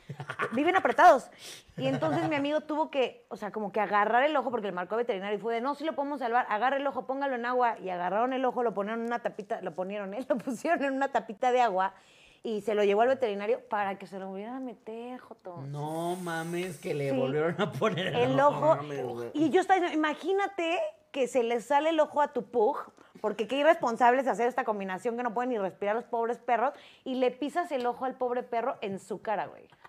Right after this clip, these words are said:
Speaker 1: Así de, ¡qué asco! ¡Qué trauma de por vida! No mezclen razas. Ya lo quería sacar, de hace rato lo traía. <laughs> Irresponsables de mierda.
Speaker 3: Eh.
Speaker 1: Y ya.
Speaker 2: Ay, no.
Speaker 1: Salud.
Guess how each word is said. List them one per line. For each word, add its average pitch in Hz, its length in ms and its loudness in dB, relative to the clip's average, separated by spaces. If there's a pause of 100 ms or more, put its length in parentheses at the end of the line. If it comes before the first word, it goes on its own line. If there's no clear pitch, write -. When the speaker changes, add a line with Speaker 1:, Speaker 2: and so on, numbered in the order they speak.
Speaker 1:
Así 202 240 -6
de, 214 260 0 (1800)
¡qué 349 220 4
asco! 349 880 10 (460)
¡Qué 359 160 2
trauma 370 880 12
de 311 100 12
por 294 360 6
vida! 370 500 10
No 330 140 0
mezclen 339 720 0
razas. 254 520 8
Ya 254 160 8
lo - 120 8
quería 269 180 8
sacar, 277 400 8
de 262 60 8
hace 262 220 6
rato 269 200 6
lo 254 120 4
traía. 202 360 2 (440)
<laughs> - 440 0
Irresponsables 190 720 -2
de 175 60 -4
mierda. 165 340 -4
Speaker 3:
Eh. 127 1400 -6
Speaker 1:
Y 247 80 -6
ya. 160 540 0
Speaker 2:
Ay, 160 160 -2
no. 147 240 -2
Speaker 1:
Salud. 214 360 2